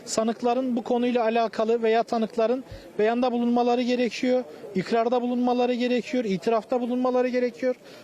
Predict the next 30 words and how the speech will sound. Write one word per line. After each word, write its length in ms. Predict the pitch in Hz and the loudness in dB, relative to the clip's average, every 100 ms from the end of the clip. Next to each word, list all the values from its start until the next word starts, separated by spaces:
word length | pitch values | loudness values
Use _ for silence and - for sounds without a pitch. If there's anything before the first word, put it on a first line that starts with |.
| - | -4
Fakat 320 | 233 269 240 - - - | -4 -2 -4 -6 -14 -4
gelinen 400 | 214 240 262 254 | -2 0 0 -2
süreçte 500 | - 262 226 - 240 | -2 -2 0 0 -2
bu 80 | 247 | -2
konuyla 400 | 254 247 247 240 | -2 -2 0 0
alakalı 560 | 233 233 - 226 269 - - - | 2 0 0 0 0 -4 -14 -8
hiçbir 360 | - 220 277 254 | -4 -2 0 0
gelişme 480 | 226 208 - 277 | 2 0 -2 -2
yok. 160 | 262 175 - - - - - | 0 -2 -4 -20 -20 -8 -2
Bu 100 | 254 | 0
ikinci 400 | - 262 254 233 | 0 0 0 0
duruşma 460 | 247 220 262 247 | 0 -2 -2 0
bakımından 680 | 233 233 240 226 220 233 208 | 0 0 0 0 0 -2 -4
kamunun 420 | - 233 233 220 | -4 -2 -2 -2
bir 140 | 214 208 | -2 0
beklentisi 560 | 202 - 208 190 247 | -2 -2 -4 -4 -2
vardı. 380 | 240 240 233 240 - - - | 0 0 0 -2 -4 -20 -4
Özellikle 680 | 202 196 226 226 - 240 226 - - | 0 2 0 -2 -2 -2 -2 -6 -20
suça 480 | - 220 - 240 196 | -8 -6 0 0 0
sürüklenen 520 | - 208 - 226 233 | -4 -4 -2 0 0
çocuk 420 | 220 220 208 220 | -2 -2 -2 0
Reya'nın 540 | 202 220 226 226 233 240 - - - | 2 2 2 0 -2 -4 -14 -20 -4
bir 160 | 226 247 | -2 0
açıklamada 580 | 190 - 240 226 233 226 | -2 -4 -2 0 0 0
bulunacağı 520 | 226 220 208 220 220 | 0 0 2 0 0
düşünülüyordu. 840 | 220 - 233 226 247 202 180 254 - - - | -4 -2 -2 0 2 2 0 -2 -4 -20 -12
Fakat 280 | - 226 254 - | -6 -2 -2 -2
bugün 300 | 220 240 240 | -2 0 2
gelinen 440 | 240 233 247 240 | 0 0 0 0
noktada 500 | 240 - 226 208 254 | -2 -2 0 0 -2